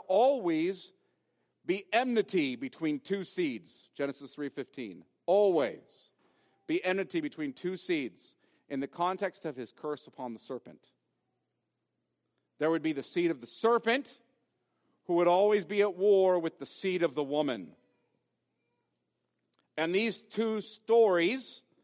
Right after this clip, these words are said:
this morning of Cain and Seth are paradigmatic of these two seeds,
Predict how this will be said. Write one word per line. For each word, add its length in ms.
this 200
morning 420
of 280
Cain 560
and 240
Seth 520
are 200
paradigmatic 1080
of 220
these 240
two 260
seeds, 880